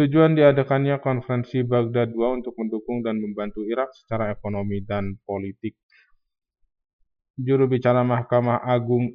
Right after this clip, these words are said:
Iran menyatakan bahwa tindakan di luar hukum dan tidak adil secara politik menghapus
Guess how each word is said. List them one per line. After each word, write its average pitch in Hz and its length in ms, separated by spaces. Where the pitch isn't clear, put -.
Iran 139 400
menyatakan 120 640
bahwa 120 240
tindakan 117 560
di 117 80
luar 110 240
hukum 117 400
dan 110 240
tidak 107 320
adil 120 320
secara 110 320
politik 110 480
menghapus 147 480